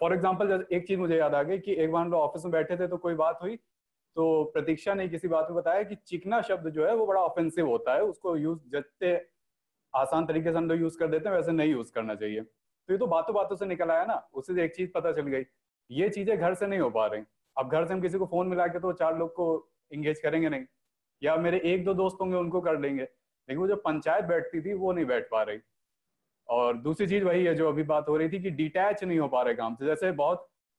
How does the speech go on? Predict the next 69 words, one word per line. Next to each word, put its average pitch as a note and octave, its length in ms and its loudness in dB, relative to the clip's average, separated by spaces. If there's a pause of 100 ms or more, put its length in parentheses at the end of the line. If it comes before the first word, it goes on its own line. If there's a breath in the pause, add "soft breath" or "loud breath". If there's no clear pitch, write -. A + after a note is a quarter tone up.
मैंने E3+ 200 0
notice F#3+ 280 -2
करा G#3+ 180 2
कि G#3+ 100 -2
चार E3 220 0
पांच F3 340 -2
बहुत D3+ 220 -2
दिन G3 220 -6
बीच F#3 240 -4
में G3+ 120 -6
बीत F3 200 -4
गए F#3 140 0
थे, G3 100 0
वहां F3 280 2
थे F3+ 40 0
हम, F#3 160 -6
अ, D#3+ 240 0
दिल्ली D3 240 -4
में, F3 100 -2
अभी E3 120 -6
तो F3 80 -16
कानपुर D#3+ 340 -6
आ E3+ 100 2
गए, A3 140 -4 (580)
कि, F#3 420 0
अ, A#2+ 640 0
shut E3 200 -2
down G#3 220 0
नहीं G3 120 -2
हो F3 80 2
रहा D3 120 2
था C3 80 0
laptop, A#2+ 480 -2
sleep F3+ 280 -4
mode F3+ 240 0
पे E3+ 60 -2
चला D3 220 2
जा B2+ 120 4
रहा A#2+ 120 0
था। B2+ 80 0
जब C3+ 160 -4
काम D#3 220 -2
छोड़ा, F3 220 -2
sleep D#3+ 280 -4
mode D#3 120 -4
में D3+ 80 -8
चला C#3 220 -4
गया, C3+ 160 -6 (600)
क्योंकि C#3+ 200 -2
अभी D#3+ 320 0
कुछ D#3 240 -6
आ D3+ 100 2
जाएगा, E3 360 2
छोटा D#3 260 -2
मोटा, E3 420 -2
ज्यादा B2 340 -2
ज्यादा D#3+ 200 2
काम D#3+ 200 0
नहीं F#3 140 -2
आते D#3+ 200 0
बाहर B2 260 2
से, C3 280 -8
मतलब, A#2+ 480 -6
अपने C3 200 -6
काम, C3 260 0
working C3 280 -4
आवर्स B2 180 0
के B2+ 100 -16
बाहर, A#2+ 240 0